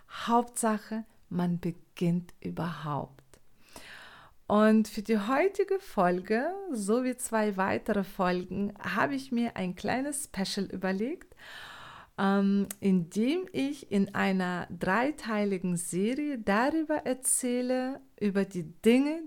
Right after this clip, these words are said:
die mein Leben zum Positiven verändert habe. Und heute starte ich mit den ersten drei Punkten und werde dann, ähm, das chronologisch aufbauen,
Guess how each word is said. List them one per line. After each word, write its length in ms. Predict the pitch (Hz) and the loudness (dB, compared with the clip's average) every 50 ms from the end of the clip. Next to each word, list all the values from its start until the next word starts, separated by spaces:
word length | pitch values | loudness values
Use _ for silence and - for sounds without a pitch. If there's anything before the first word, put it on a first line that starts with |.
| - | -6
die 100 | - 190 | -4 -2
mein 600 | 180 175 175 175 175 175 185 202 220 240 269 294 | 0 2 2 2 2 2 2 2 2 0 0 0
Leben 500 | 269 214 180 185 190 196 202 214 220 226 | 0 0 2 4 4 4 4 2 0 0
zum 260 | - - 247 233 226 - | -2 -2 -4 -4 -4 -4
Positiven 720 | - 196 185 185 185 190 202 196 - - 202 202 208 208 | -2 -2 0 0 0 -2 -6 -8 -8 -6 -4 -2 -2 -2
verändert 760 | - - 220 - - - 175 170 156 160 156 - - - - | -2 -4 -6 -6 -2 0 0 0 0 -2 -6 -8 -10 -12 -10
habe. 420 | - - - - - - - 202 202 - - - - - - - - - - - - - - - - - | -8 -8 -8 -6 -6 -6 -8 -8 -10 -12 -16 -20 -20 -20 -18 -18 -18 -18 -18 -18 -20 -20 -20 -20 -10 -2
Und 480 | - 202 196 185 185 185 180 175 160 170 | 2 4 4 4 4 4 2 2 2 2
heute 400 | 202 - 254 339 320 - 339 311 | 2 2 2 0 -2 -2 -4 -4
starte 640 | - - - - 202 208 220 233 233 - 233 233 | -4 -6 -4 -2 0 2 2 0 0 -2 -4 -4
ich 640 | 233 - - 214 214 214 214 214 214 208 - - - | -2 -2 -2 0 0 2 0 -2 -2 -6 -8 -6 -4
mit 240 | 185 185 180 175 - | -2 -2 -2 -2 -2
den 200 | 175 175 175 - | -4 -4 -2 -2
ersten 600 | 196 196 190 190 190 - - - - 160 160 - | 0 0 0 0 -2 -4 -6 -8 -10 -10 -10 -8
drei 320 | - 165 170 180 202 240 | -6 -2 0 0 0 -2
Punkten 800 | 254 - - - 311 311 320 320 - - - - 320 330 349 349 - - _ _ | -2 -6 -8 -6 -6 -4 -6 -6 -10 -12 -12 -10 -8 -8 -8 -8 -10 -14 _ _
und 640 | - 202 202 202 196 202 202 196 196 190 - - - | 0 2 4 4 4 4 4 2 0 -2 -4 -6 -2
werde 360 | 180 185 196 208 208 214 208 | 0 0 0 0 0 -2 -2
dann, 420 | - 202 196 190 190 190 185 196 - - _ _ _ _ - - - _ _ - - | 0 0 2 2 2 0 0 -4 -8 -16 _ _ _ _ -20 -20 -20 _ _ -14 -6
ähm, 400 | - 196 180 175 175 175 170 175 | -4 -2 0 0 0 0 -2 -2
das 220 | 175 180 180 180 - | -2 -4 -4 -4 -6
chronologisch 760 | - - 190 185 185 185 185 190 196 196 170 175 175 - - - | -6 -4 -2 0 0 2 2 2 2 0 0 -2 -6 -6 -6 -4
aufbauen, 800 | - 277 294 320 254 269 - - - 247 247 254 269 285 311 | 0 0 2 2 2 0 -2 -2 -2 0 0 0 0 -2 -4